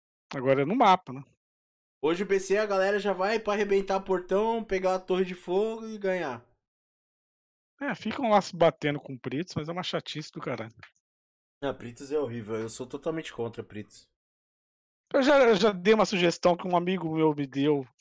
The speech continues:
Speaker 1: O cara usou Pritos, depois levar uma punição de trinta segundos sem poder usar outro, por exemplo. Já, já mudaria a dinâmica do jogo.
Speaker 2: Sim, sim.
Speaker 1: Voltar o sacri-, o sacrifi-, o Zatanásia lá. Pra poder dar, d-, dar dano reduzido em quem tá usando Pritos. Enfim,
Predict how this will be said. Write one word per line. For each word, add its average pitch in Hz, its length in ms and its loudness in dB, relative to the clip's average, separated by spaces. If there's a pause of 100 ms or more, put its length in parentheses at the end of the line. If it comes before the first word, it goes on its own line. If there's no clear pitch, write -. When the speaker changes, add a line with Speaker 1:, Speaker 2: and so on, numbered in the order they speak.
(720)
Speaker 1:
O 156 80 -14
cara 190 180 6
usou 190 180 4
Pritos, 196 400 -2
depois 185 300 0
levar 185 200 4
uma 190 100 6
punição 185 420 -2
de 160 140 -12
trinta - 260 -6
segundos 170 360 -6
sem 175 100 -4
poder 165 200 -2
usar 156 160 2
outro, 135 360 -2
por 127 80 -8
exemplo. 113 400 -12
Já, 135 200 0
já 151 160 2
mudaria 175 300 8
a - 20 8
dinâmica 185 400 4
do 170 80 -2
jogo. 135 380 0
Speaker 2:
Sim, 139 580 -6
sim. 160 420 -16 (600)
Speaker 1:
Voltar 165 480 8
o 185 40 6
sacri-, 196 320 -2
o 208 100 -2
sacrifi-, - 480 -2
o 131 640 -6
Zatanásia 165 720 4
lá. 127 360 2 (1160)
Pra 147 100 -12
poder 156 240 6
dar, 156 160 8
d-, 170 480 -6
dar 151 180 4
dano 160 220 4
reduzido 151 500 0
em 156 60 -6
quem 160 140 -10
tá 165 100 0
usando 151 240 -2
Pritos. 143 460 -4
Enfim, 139 360 -10